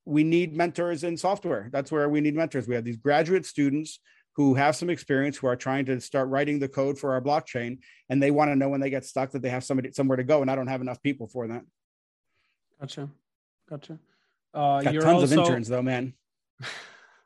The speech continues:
Speaker 2: Yeah, I mean, I think you may need to also hire, like, a, uh, hiring company or, you know, like, uh, you know, there, there's many out there, right? That, that can
Speaker 1: Yeah.
Speaker 2: r-, do the recruiting for you if,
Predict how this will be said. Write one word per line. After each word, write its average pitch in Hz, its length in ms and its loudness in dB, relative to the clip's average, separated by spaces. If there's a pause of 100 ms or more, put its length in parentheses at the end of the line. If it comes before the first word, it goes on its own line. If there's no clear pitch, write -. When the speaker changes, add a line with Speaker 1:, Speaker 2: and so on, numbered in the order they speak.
(440)
Speaker 2:
Yeah, 202 220 0
I 233 80 0
mean, 277 380 0 (720)
I 180 120 2
think 226 320 2
you 202 140 4
may 196 240 4
need 196 280 0
to 185 140 0
also 170 680 0 (100)
hire, 151 480 0
like, 143 320 -4
a, 135 260 -4
uh, 127 280 -4 (240)
hiring 185 380 4
company 190 640 2
or, 135 480 -4
you 139 140 -6
know, 131 180 -4
like, 131 200 -4 (340)
uh, 120 480 -6 (380)
you 147 80 -10
know, 139 80 -2
there, 160 260 4
there's 156 340 4
many 151 320 4
out 131 220 0
there, 120 220 -6
right? 131 260 -4 (160)
That, 127 200 -8
that 131 200 -8
can 127 120 -2
Speaker 1:
Yeah. - 200 2
Speaker 2:
r-, 123 140 -12 (220)
do 160 180 6
the 156 160 6
recruiting 143 560 2
for 135 300 -4
you 127 140 -2
if, 123 200 -8